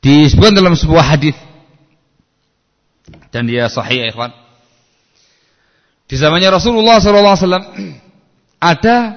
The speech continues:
dua orang bersaudara. Yang satu yatlubul ilma, cari ilmu.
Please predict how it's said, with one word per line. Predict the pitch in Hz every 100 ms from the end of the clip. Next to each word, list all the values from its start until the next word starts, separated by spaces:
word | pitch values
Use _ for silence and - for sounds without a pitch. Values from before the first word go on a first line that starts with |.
| - -
dua | - 160 175 175
orang | 180
bersaudara. | 147 147 123 92 90 85 - _ _ _ _ _ _ _ _ _ _ _ _ _ _
Yang | 151 196 247 233
satu | 233 226 269 277 - _ _ _ _
yatlubul | 127 160 165 143 127 131
ilma, | 123 139 117 107 107 - _ _ _
cari | 143 131 143
ilmu. | 110 95